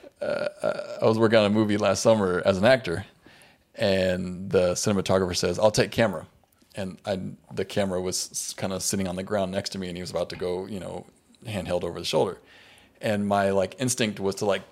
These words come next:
jump and get him the camera. I'm like, "Oh, wait, that's not my job right now." And I had to, like, refocus, like, "No, I'm just here to do this part," right?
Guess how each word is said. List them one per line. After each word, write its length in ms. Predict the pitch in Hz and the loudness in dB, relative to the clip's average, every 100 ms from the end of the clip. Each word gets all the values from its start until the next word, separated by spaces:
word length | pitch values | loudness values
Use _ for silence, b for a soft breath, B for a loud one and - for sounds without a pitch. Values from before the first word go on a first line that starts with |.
| _ | _
jump 220 | - 139 | 4 4
and 100 | 123 | 4
get 120 | 113 | 2
him 80 | 117 | 2
the 60 | 104 | 2
camera. 320 | - 196 127 | 6 6 8
I'm 40 | |
like, 140 | 107 123 | 6 6
"Oh, 160 | 175 | 8
wait, 180 | 170 160 | 8 4
that's 140 | 143 131 | 2 2
not 120 | 139 | 2
my 80 | 127 | 6
job 240 | 151 156 | 8 10
right 140 | 123 110 | 8 8
now." 160 | 104 | 6
And 80 | 123 | 6
I 60 | 107 | 6
had 120 | 120 | 8
to, 80 | 120 | 8
like, 220 | 110 104 | 6 4
refocus, 560 | 117 123 113 131 113 104 | 2 2 6 6 6 2
like, 120 | 104 | 4
"No, 140 | 117 | 4
I'm 80 | 113 | 4
just 140 | 113 | 2
here 100 | 135 | -2
to 80 | 123 | -2
do 120 | 107 | 0
this 160 | 110 123 | 2 2
part," 240 | - 87 | 2 -2
right? 280 | 80 90 107 | 0 -2 -2